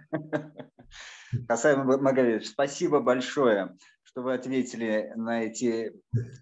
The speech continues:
насущные вопросы, потому что лю-, я хотел, чтобы они от вас услышали. И очень много прояснилось всего. Вы так по-простому все это рассказывали.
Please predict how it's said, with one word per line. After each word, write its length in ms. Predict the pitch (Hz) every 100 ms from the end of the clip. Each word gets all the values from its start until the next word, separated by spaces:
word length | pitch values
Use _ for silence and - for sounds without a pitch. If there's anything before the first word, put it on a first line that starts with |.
| _ _ _ _
насущные 760 | 127 127 - 135 - 127 120 113
вопросы, 760 | 123 151 175 180 - 92 82 _ _ _ _ -
потому 400 | 117 135 143 143
что 680 | - 147 135 127 113 110 117
лю-, 800 | 113 123 131 131 135 147 139 117 131
я 460 | 135 135 120 151
хотел, 300 | 151 151 156
чтобы 240 | 156 135 143
они 120 | 139
от 140 | 131
вас 240 | 131 120 120
услышали. 720 | 113 110 95 - 87 82 - _ - - _ -
И 560 | 123 127 127 120 120 -
очень 360 | 160 151 160
много 260 | 151 147 143
прояснилось 760 | 147 139 135 - 190 226 160 -
всего. 540 | - 131 110 95 87
Вы 120 | 110
так 280 | 113 117 -
по-простому 600 | 123 120 117 - 135 117
все 220 | 117 - 113
это 200 | 113 110
рассказывали. 840 | 110 - 175 180 127 98 87